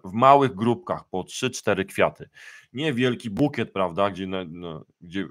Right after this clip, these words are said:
każdy widzi ten bukiet z daleka i może wleźć w to i zadeptać, bo też takie wariaty się zdarzają. E, natomiast małe wspólnoty, w tym jest ocalenie Kościoła. Nie w wielkich, nie mówię, że wielkie wspólnoty są czymś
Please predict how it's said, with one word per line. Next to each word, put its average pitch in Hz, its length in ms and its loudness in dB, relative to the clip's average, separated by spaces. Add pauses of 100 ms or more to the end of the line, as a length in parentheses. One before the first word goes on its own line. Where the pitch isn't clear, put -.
(120)
każdy 104 300 -2
widzi 98 180 -6
ten 101 140 -4
bukiet 98 260 -4
z 76 40 -14
daleka 101 320 2
i 98 60 0
może 95 300 -2
wleźć 98 280 2
w - 40 -16
to 98 100 -2
i 92 80 0
zadeptać, 82 540 -4
bo 80 80 -20
też 80 160 -16
takie 82 200 -12
wariaty 80 360 -6
się 80 140 -10
zdarzają. 76 520 -6 (1120)
E, 92 220 -4
natomiast 117 560 0 (240)
małe 117 520 8
wspólnoty, 98 760 -2
w - 140 -16
tym 143 360 2
jest 101 300 -4
ocalenie 98 500 -2
Kościoła. 80 540 -6
Nie 135 220 -4
w 104 180 -10
wielkich, 113 420 2 (100)
nie 117 120 0
mówię, 156 200 4
że 113 120 2
wielkie 107 320 2
wspólnoty 101 420 -4
są 95 240 -6
czymś 92 400 -6